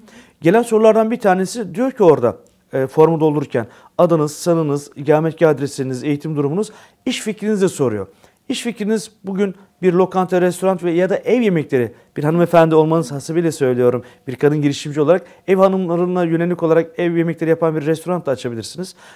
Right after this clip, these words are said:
Bunu yaz-, yazdınız, deneyiminizi yazarsınız.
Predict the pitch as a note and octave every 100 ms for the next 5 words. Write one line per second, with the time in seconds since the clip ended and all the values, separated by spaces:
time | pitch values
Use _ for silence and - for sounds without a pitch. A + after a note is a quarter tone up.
0 | _ - B3 G#3+ F3+ D3+ F3 F3 C#3 E3
1 | G#3 - _ - F#3+ G3 F#3 E3 D#3+ C3
2 | B2 G#2+ D#3+ G#3+